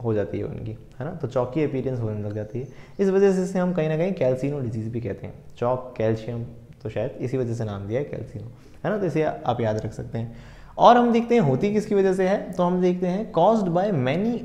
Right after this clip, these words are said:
entomopatholo-, अ, pathogenic। entomopathogenic का मतलब क्या होता है? Entomopathogenic fungi। Entomopathogenic का मतलब ये हुआ एंटोमोलॉजी यानी insects, patho, और हम देख रहे हैं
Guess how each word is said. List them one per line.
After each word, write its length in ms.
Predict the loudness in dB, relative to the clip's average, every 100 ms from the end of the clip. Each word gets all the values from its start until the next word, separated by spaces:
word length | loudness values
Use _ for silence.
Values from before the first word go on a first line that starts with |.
| -2
entomopatholo-, 1600 | 0 2 2 2 2 0 -8 -16 -20 -20 -20 -2 0 2 0 -2 -6 -2
अ, 340 | 0 0 2
pathogenic। 920 | 2 4 2 2 -2 -4 -10 -14 -6
entomopathogenic 840 | -2 -2 -2 -2 0 0 -2 -4
का 80 | -6
मतलब 320 | -6 -4 -6 -4
क्या 100 | -4
होता 180 | -4
है? 60 | -6 -10 -16 -2
Entomopathogenic 840 | 0 4 2 2 2 4 2 0
fungi। 600 | -4 -12 -4 0 2 0 -4 -14 -18 -20 -10 -4
Entomopathogenic 1200 | 0 0 2 2 2 -2 0 0 0 -2 -2 -4
का 80 | -6
मतलब 260 | -4 -2
ये 60 | 0
हुआ 180 | 2 0
एंटोमोलॉजी 640 | 0 -2 0 0 0 -2
यानी 240 | -2 -4 -6 -10 -4
insects, 420 | 0 2 0 -4 -14 -10 0
patho, 300 | 0 2 0
और 440 | 0 0 2 2
हम 140 | 0 -4
देख 140 | -4
रहे 120 | -2
हैं 200 | -2 -6